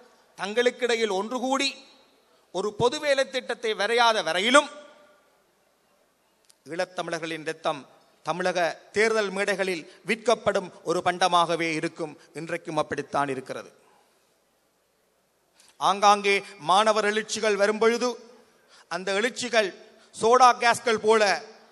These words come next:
ஒரு கட்டம் வரையிலும் பொங்கி பிறகு வடிந்து போய்விடும். அது அடுத்த கட்டத்துக்கு போகாது. நான் தமிழகத்தில் நின்ற பொழுது ரெண்டு முக்கியமான விஷயங்களை பற்றி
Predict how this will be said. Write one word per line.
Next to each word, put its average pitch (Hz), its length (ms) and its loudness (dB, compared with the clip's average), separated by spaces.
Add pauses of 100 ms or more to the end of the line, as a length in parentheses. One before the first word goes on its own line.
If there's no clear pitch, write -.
(260)
ஒரு 165 180 -4
கட்டம் 226 380 0
வரையிலும் 240 460 2
பொங்கி 240 440 0 (220)
பிறகு 190 260 -2
வடிந்து 196 340 0
போய்விடும். 165 380 -2 (680)
அது 165 340 -6 (160)
அடுத்த 180 300 -4
கட்டத்துக்கு 175 500 -10
போகாது. 160 400 0 (1500)
நான் 208 320 -2
தமிழகத்தில் 233 540 -2
நின்ற 233 200 -2
பொழுது 233 400 0 (1600)
ரெண்டு 254 320 -6
முக்கியமான 233 560 -2
விஷயங்களை 233 500 -2
பற்றி 220 480 -8